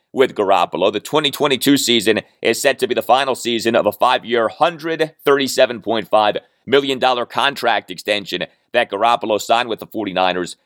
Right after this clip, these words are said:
in February two thousand eighteen. His salary cap hit for the twenty twenty-two season is set to be twenty-seven million dollars. But I do think that Garoppolo should be considered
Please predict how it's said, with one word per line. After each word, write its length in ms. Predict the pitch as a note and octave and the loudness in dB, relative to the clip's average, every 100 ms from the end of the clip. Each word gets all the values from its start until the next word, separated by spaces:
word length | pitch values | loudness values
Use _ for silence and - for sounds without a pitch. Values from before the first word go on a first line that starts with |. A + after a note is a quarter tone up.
| - | -4
in 180 | A2+ F#2 | -4 0
February 440 | A#2+ A#2+ G2+ F#2+ | 0 0 -2 -4
two 180 | - A#2+ | -4 -4
thousand 380 | G#2 G#2+ G2+ G2+ | 0 0 -2 -6
eighteen. 380 | G2 - G2+ | -8 -8 -8
His 140 | F2+ - | -8 -4
salary 360 | A2+ A#2+ G#2 | -4 -2 -6
cap 280 | E2 G2 F#2 | -4 -2 -2
hit 240 | F#2+ F#2+ - _ _ | -4 -6 -8 _ _
for 60 | A#2+ | 0
the 100 | G#2+ | 0
twenty 280 | B2 A#2 | 2 0
twenty-two 500 | G2 G#2+ G2+ E2+ A2+ | 0 -2 -2 -2 -2
season 440 | G2+ G2+ G2 F2+ F2+ - _ - | 0 0 0 0 -4 -6 _ -4
is 200 | A2 - | -2 0
set 200 | A#2 - | 0 0
to 80 | |
be 160 | F#2 F2+ | -6 -8
twenty-seven 880 | - - B2+ G#2+ F2+ A#2 A2+ F2 D2 - _ _ | -10 -4 -2 -2 -4 -2 -2 -4 -12 -18 _ _
million 460 | G2 A#2 F#2+ F2+ D#2 | -2 0 0 -4 -2
dollars. 500 | F#2 F#2 D2 B1 - | 2 2 0 -8 -4
But 260 | A2+ - - | 2 2 0
I 80 | C#3+ | -2
do 220 | D#3 B3 | -2 -4
think 380 | A3+ G#3+ G3+ - | -2 -2 -4 -4
that 200 | C#3+ - | -2 0
Garoppolo 600 | - C3 D#3 - B2+ A#2+ | 0 2 2 0 -2 -2
should 220 | - C#3 | -2 -2
be 120 | D3+ D#3+ | 0 0
considered 680 | F3 D#3+ D#3+ F3+ A2+ - | 0 0 0 0 -2 -6